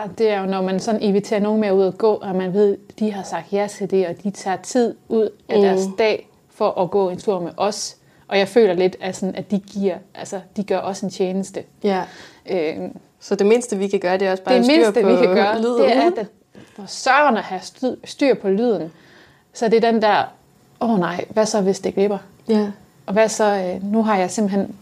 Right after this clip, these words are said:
Speaker 1: brugt en persons, øh,
Speaker 2: Tid.
Speaker 1: ja, en hel dag. Ej, ikke en hel dag. Vi kan udgå
Speaker 2: Time.
Speaker 1: en time, ikke? Men så har man jo også lige noget tid, man skal, ja,
Speaker 2: Ja.
Speaker 1: noget transport og sådan noget, ikke?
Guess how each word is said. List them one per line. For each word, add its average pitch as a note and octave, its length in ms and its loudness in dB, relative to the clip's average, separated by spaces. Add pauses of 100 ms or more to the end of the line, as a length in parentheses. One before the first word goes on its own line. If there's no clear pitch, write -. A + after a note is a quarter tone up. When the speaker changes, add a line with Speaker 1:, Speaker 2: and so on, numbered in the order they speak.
(240)
Speaker 1:
brugt G#3+ 240 2
en G3+ 100 2
persons, F#3+ 560 0
øh, F#3 240 -2 (340)
Speaker 2:
Tid. A#3+ 220 -6 (440)
Speaker 1:
ja, A3+ 220 0 (200)
en G#3+ 60 0
hel G3 280 2
dag. G#3+ 400 2
Ej, - 120 -4
ikke C#3+ 180 -4
en D3+ 100 -6
hel C#3 200 -6
dag. - 300 -6 (200)
Vi G3+ 120 4
kan A3 120 2
udgå G3 280 4
Speaker 2:
Time. A3+ 120 4
Speaker 1:
en A#3+ 100 4
time, G3+ 360 2
ikke? F#3+ 180 -2 (260)
Men F#3 100 -8
så G#3+ 120 -4
har G3+ 120 2
man F3 180 2
jo F3 120 2
også F#3 160 -2
lige G3+ 100 4
noget F3+ 140 -2
tid, G#3 180 2
man E3 140 -6
skal, - 480 -8 (1120)
ja, G3+ 120 -2
Speaker 2:
Ja. G#3 200 4
Speaker 1:
noget F#3+ 260 0
transport F3+ 480 -6
og A3 80 -6
sådan G#3 140 -8
noget, A3+ 120 -8
ikke? - 80 -20